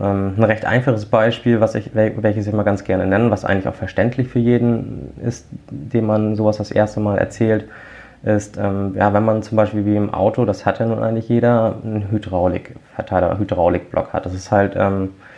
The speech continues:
ja, ein, ein großer Klotz aus Metall, der eigentlich nur ein paar Bohrungen hat, um Kreisläufe zu verbinden, um zum Beispiel ein A B S Steuergerät zu steuern.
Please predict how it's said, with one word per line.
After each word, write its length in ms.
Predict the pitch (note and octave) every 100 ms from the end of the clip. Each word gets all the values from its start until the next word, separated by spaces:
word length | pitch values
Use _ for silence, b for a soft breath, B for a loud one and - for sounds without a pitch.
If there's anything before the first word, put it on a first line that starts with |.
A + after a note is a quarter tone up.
| B B B B
ja, 120 | G#2
ein, 180 | G2+ G#2+ A#2+
ein 80 | A#2
großer 380 | A2+ D3 A#2+
Klotz 400 | A2+ - C3+ C3+
aus 180 | G#2 A#2
Metall, 540 | A2+ - A#2+ B2 C3 A2
der 320 | G#2 G#2 -
eigentlich 340 | A2+ A2 A2+
nur 200 | A2+ A2+
ein 40 | A2
paar 160 | G#2+
Bohrungen 380 | G2 G#2+ A#2 A2+
hat, 100 | A2
um 180 | G#2+ G2
Kreisläufe 680 | - F2+ A2+ A#2+ A2+ A2+ -
zu 100 | A#2
verbinden, 540 | A2+ A#2 A#2 - A2
um 340 | G2+ G2 F#2+
zum 160 | - G2
Beispiel 280 | F#2 - F2+
ein 80 | F2+
A 100 | F2+
B 80 |
S 140 | F#2+ -
Steuergerät 500 | A2 G#2+ G#2+ G#2+ G#2
zu 100 | G#2
steuern. 460 | - A2 A2 A2